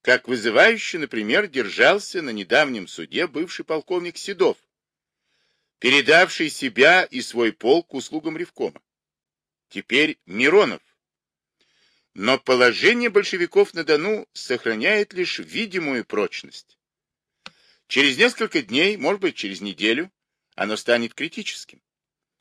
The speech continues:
С одной стороны, немецкая оккупация, с другой – разбойничье поведение отступающих с Украины красногвардейцев, и с третьей – вся эта практика грабежа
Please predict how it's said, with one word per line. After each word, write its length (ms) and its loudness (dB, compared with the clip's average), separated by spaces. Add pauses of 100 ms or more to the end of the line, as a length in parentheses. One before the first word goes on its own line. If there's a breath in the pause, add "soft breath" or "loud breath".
(100)
С 80 -16
одной 240 -2
стороны, 340 -2
немецкая 520 -4
оккупация, 720 -4 (560)
с 140 -16
другой – 440 6
разбойничье 960 2
поведение 580 -4
отступающих 680 -2
с 80 -14
Украины 460 -4
красногвардейцев, 1080 -4 (680)
и 120 -4
с 140 -14
третьей – 580 -4 (640)
вся 220 2
эта 300 4
практика 640 0
грабежа 720 0